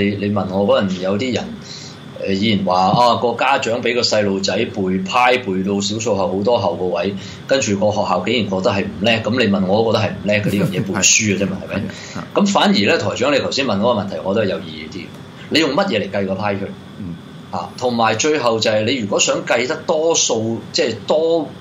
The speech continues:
Speaker 1: 小數位嘅時候，你冇理由用手計咁笨嘅。
Speaker 2: 嗯。
Speaker 1: 你梗係俾個電腦去計㗎啦。
Speaker 2: 嗯。
Speaker 1: 個電腦去計嘅時候，你梗係用最勁嘅電腦嚟去計㗎啦。所以而家呢，你，誒，即係講到有個國家能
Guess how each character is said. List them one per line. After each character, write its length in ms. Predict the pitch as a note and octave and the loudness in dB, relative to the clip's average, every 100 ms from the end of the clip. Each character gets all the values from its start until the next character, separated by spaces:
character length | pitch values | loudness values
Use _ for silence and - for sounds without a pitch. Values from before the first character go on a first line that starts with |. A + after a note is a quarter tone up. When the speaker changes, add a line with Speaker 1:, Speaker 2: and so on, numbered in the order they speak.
| - | -4
Speaker 1:
小 180 | - C#3+ | 0 2
數 200 | C3+ G#2 | 2 2
位 200 | G2 A#2+ | 0 0
嘅 40 | |
時 120 | F#2+ E2 | 0 -4
候， 160 | D#2+ | -2
你 80 | F#2+ | 0
冇 120 | G2+ | 2
理 60 | G2+ | 2
由 80 | F#2+ | 2
用 160 | F#2+ | 0
手 140 | - - | 0 2
計 160 | G#2 F2+ | 2 0
咁 40 | E2+ E2 | -2 -6
笨 100 | D2+ D#2 | -8 -8
嘅。 80 | F#2 - - | -10 -10 -8
Speaker 2:
嗯。 160 | A2+ F2+ - | -8 -8 -4
Speaker 1:
你 100 | G2+ | 2
梗 100 | C3+ | 2
係 40 | - | 4
俾 100 | C3 | 2
個 60 | A2+ | 0
電 180 | F#2+ | -2
腦 200 | F2+ F2+ F#2 | -6 -4 -4
去 60 | |
計 260 | F#2 F2 F2+ | -4 -6 -4
㗎 40 | |
啦。 100 | F#2+ F#2+ | -6 -6
Speaker 2:
嗯。 140 | F#2 E2 - - | -8 -10 -12 -8
Speaker 1:
個 100 | C#3 C#3 | -4 -2
電 180 | B2+ | 0
腦 180 | A2+ A#2+ B2+ | 2 2 2
去 60 | B2+ | 2
計 40 | |
嘅 60 | A#2 | 2
時 80 | - | 0
候， 60 | F#2+ | -2
你 120 | G#2+ | 0
梗 100 | C#3 | 0
係 80 | C3 | 0
用 160 | G2+ F#2+ | -2 -4
最 220 | G2 A2 | -4 -4
勁 160 | - F2+ | -4 -6
嘅 100 | G2 | -6
電 160 | F2+ | -6
腦 160 | E2+ F2+ | -6 -6
嚟 80 | E2 | -4
去 100 | G2 | -4
計 260 | F#2+ F2 | -2 -2
㗎 40 | F2+ | -2
啦。 160 | F#2+ F#2+ - - - - | -4 -6 -12 -16 -8 0
所 200 | D3+ G3 | 4 4
以 140 | G3+ | 2
而 40 | |
家 160 | F#3 D#3+ | 4 4
呢， 300 | D#3+ D#3+ D3 - | 2 0 -4 -8
你， 420 | G#2+ A#2 B2+ B2+ | -4 -2 -2 -4
誒， 640 | - F#2+ F#2 F#2 F#2 F#2 F#2+ | -6 -6 -4 -2 -2 -2 -2
即 140 | - | 2
係 440 | D3+ A2 G2+ G2+ G2+ G2 - - - | 4 4 4 2 0 -6 -14 -18 -8
講 300 | F#2+ A#2+ D#3 | -2 -2 0
到 360 | C#3+ A2 A2 G#2+ | 2 2 2 -2
有 180 | G2+ G#2 | 0 2
個 120 | A2+ | 2
國 320 | A#2+ C3 A#2+ - | 2 2 2 4
家 100 | D3+ C#3 | 4 4
能 160 | G#2 | 2